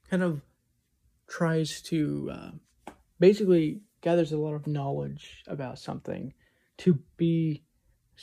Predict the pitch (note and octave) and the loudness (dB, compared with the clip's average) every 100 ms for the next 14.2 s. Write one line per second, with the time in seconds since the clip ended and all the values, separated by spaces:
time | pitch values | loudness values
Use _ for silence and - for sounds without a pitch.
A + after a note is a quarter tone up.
0 | - E3+ C#3+ C#3+ C3+ - - - - - | -10 -6 -4 -4 -6 -6 -10 -16 -20 -20
1 | - - E3+ D#3+ D3+ - C#3+ C3+ - B2+ | -14 -4 -2 0 -4 -6 -8 -8 -8 -10
2 | - C3 - D3+ D3+ - D3 - - - | -10 -12 -10 -10 -8 -10 -12 -14 -18 -20
3 | _ _ _ _ _ _ - - _ _ | _ _ _ _ _ _ -20 -20 _ _
4 | _ _ - - C#3 C3 - - E3 D#3 | _ _ -20 -14 -12 -10 -10 -6 -2 -2
5 | D3+ - D#3 F#3 F#3+ F3 E3 E3 D3+ D3+ | -4 -2 6 8 8 6 4 2 2 -2
6 | - D3+ D3 C#3+ - D#3 D3+ C#3+ C#3+ D3 | -4 -8 -8 -8 -8 -6 -4 -4 -6 -8
7 | C#3+ C#3 C#3+ D3 D3 C#3+ - - D3 C3+ | -6 -6 -6 -6 -6 -6 -10 -12 -8 -8
8 | B2+ C3 - _ - D3 C#3 - A#3 A#3 | -8 -12 -16 _ -10 -8 -2 2 4 4
9 | F3 D3+ D3 D3+ C#3+ B2 C3 - A2+ - | 2 2 0 -2 -2 -6 -10 -12 -12 -12
10 | B2 A#2+ - - - C3+ - C#3 C#3 C3+ | -12 -12 -14 -12 -10 -10 -8 -6 -6 -6
11 | - C#3 C3 C#3+ B2+ B2 - D3 C#3 A#2+ | -8 -10 -10 -12 -12 -12 -12 -10 -10 -12
12 | C3 C3 - - - C#3+ - - - _ | -14 -14 -14 -14 -14 -14 -20 -20 -20 _
13 | - D#3 D3 C#3+ C#3+ C3+ - - - C3+ | -6 -4 -2 -2 -4 -6 -10 -12 -12 -12
14 | B2 - | -12 -16